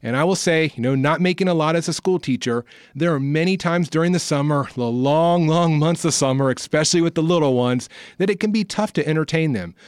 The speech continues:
But Tracy and I, using some of Trent's tips, we found some ways to do it with the kids. We've gone to the library, we've seen magic shows, petting zoos, we've gone to state parks,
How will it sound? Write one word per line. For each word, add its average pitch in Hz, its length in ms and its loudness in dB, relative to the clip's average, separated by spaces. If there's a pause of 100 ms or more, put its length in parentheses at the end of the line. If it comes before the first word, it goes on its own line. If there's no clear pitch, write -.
(220)
But 143 160 -2
Tracy 160 320 0
and 202 100 2
I, 180 120 2
using 175 420 0
some 196 220 0
of 170 80 -2
Trent's 202 340 -2
tips, 208 320 -2 (300)
we 208 400 0
found 202 400 -4
some 214 140 -2
ways 214 260 -2
to 208 80 -4
do 214 180 0
it 294 80 0
with 180 140 -2
the 131 80 -4
kids. 113 320 -4
We've 151 220 0
gone 185 260 0
to 196 80 0
the 185 120 0
library, 156 640 0
we've 147 220 0
seen 190 380 0
magic 165 440 0
shows, 139 500 0
petting 220 440 0
zoos, 139 340 2
we've 151 200 -2
gone 202 240 0
to 202 80 0
state 208 320 -2
parks, 220 360 -2